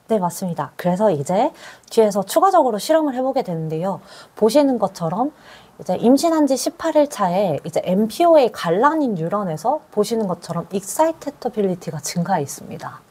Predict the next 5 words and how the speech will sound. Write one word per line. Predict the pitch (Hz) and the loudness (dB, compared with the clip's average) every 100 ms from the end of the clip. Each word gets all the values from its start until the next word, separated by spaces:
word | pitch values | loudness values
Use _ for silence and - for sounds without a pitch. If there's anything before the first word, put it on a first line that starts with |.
| _ _ _ _ _ _ _ - | _ _ _ _ _ _ _ -4
그리고 | 190 185 190 240 - _ | 0 0 0 -2 -4 _
뿐만 | 294 339 349 277 | 0 4 4 2
아니라 | 185 175 190 240 131 - - - - | -2 -2 -2 -4 -6 -12 -20 -16 -8
이제 | 202 196 185 | 2 2 2
자발적으로 | - 190 185 277 311 294 262 254 233 220 214 214 | 0 0 4 4 4 2 2 0 0 0 2 0